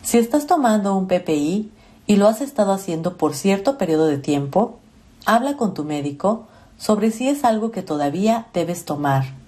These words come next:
Los beneficios pueden superar cualquier riesgo potencial. Sin embargo, que puede ser riesgoso dejar de tomar P P I por tu cuenta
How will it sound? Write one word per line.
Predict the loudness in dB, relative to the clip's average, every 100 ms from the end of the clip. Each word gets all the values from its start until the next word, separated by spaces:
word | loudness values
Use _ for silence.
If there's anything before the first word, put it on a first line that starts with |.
| -20 -20 -20 -20 -20 -20 -4
Los | 0 2
beneficios | 2 0 0 0 2 -2
pueden | 0 0 0
superar | -2 -2 0 0 0
cualquier | -2 -2 -2 -2
riesgo | 0 -2 -2 -6
potencial. | -6 -4 -4 0 0 0 -4 -18 _ -20 -20 -18
Sin | -4 0
embargo, | 2 4 2 2 -2 -6 -10 _ _ _ _
que | -4 -4
puede | 2 2 2
ser | 0 0
riesgoso | 2 0 2 0 2 0 0 -2
dejar | -2 0 2 2
de | 2
tomar | 0 0 2 2 0
P | -4
P | 0
I | 0 0
por | -2 -4
tu | -4
cuenta | 0 0 2 0 -2 -4